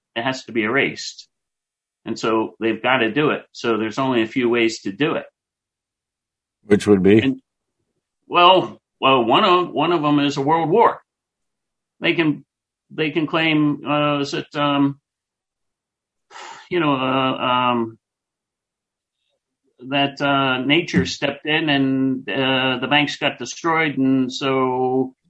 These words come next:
Speaker 1: everybody starts from, uh, zero. In other words, they can wipe out the pensions, all these people that have worked for, you know, the last fifty years and think they have a pension. <laughs> Oh,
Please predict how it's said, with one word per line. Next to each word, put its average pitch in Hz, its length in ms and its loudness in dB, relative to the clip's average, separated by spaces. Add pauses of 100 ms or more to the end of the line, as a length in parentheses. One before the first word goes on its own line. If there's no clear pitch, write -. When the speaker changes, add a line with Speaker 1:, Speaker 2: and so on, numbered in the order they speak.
Speaker 1:
everybody 143 580 0
starts 139 420 -2
from, 123 380 -2
uh, 117 260 4 (360)
zero. 151 600 0
In 156 80 0
other 185 260 0
words, 165 360 -2
they 139 100 -2
can 139 260 -4
wipe 151 220 0
out 160 220 0
the 131 80 -12
pensions, 160 640 -2 (320)
all 170 100 -4
these 165 200 -2
people 165 360 2
that 139 220 0
have 131 220 -4
worked 139 300 -2
for, 127 600 -4 (280)
you 135 120 -2
know, 123 140 0
the 117 60 -2
last 131 320 -2
fifty 135 260 -6
years 135 600 0 (140)
and 127 160 -8
think 131 220 -2
they 123 140 0
have 120 160 0
a 110 80 -8
pension. - 440 -4 (360)
<laughs> 370 80 2 (800)
Oh, 160 300 -2